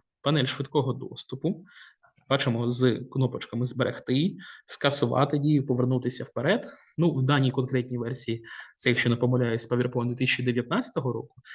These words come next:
тут у нас ще є запуск перегляду презентації і відкрити презентацію.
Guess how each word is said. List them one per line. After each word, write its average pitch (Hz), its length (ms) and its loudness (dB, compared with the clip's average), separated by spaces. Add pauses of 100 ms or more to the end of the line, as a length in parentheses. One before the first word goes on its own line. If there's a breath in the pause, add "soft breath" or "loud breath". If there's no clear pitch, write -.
(200 loud breath)
тут 123 120 -2
у 131 40 2
нас 127 120 4
ще - 140 2
є 117 240 4
запуск 117 420 -2
перегляду 135 440 2
презентації 220 720 -2
і 170 40 2
відкрити 127 420 -2
презентацію. 117 720 -10